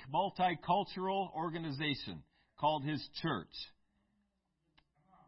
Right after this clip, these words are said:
And there are people from all walks of life, all backgrounds, all races, creeds, all cultures, all everything. We're all in this, and we're all in it together.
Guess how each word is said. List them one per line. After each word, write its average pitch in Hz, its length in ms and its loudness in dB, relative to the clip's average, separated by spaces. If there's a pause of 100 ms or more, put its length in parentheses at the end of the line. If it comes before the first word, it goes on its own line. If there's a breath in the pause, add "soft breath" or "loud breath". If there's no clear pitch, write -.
(1700)
And 123 100 2
there 156 80 2
are 151 120 2
people 175 380 0
from 160 140 0
all 165 260 8
walks 160 340 4
of 135 100 -2
life, 135 320 4 (500)
all 165 340 6
backgrounds, 120 720 2 (140)
all 165 280 4
races, 160 600 -2
creeds, 170 560 -2 (440)
all 151 520 2
cultures, 175 560 2 (1120)
all 165 420 2
everything. 131 600 -2 (300)
We're 156 220 8
all 180 280 8
in 170 240 2
this, 87 200 -4 (640)
and 131 120 -2
we're 147 140 6
all 160 200 6
in 156 80 0
it 156 200 -6
together. 113 520 0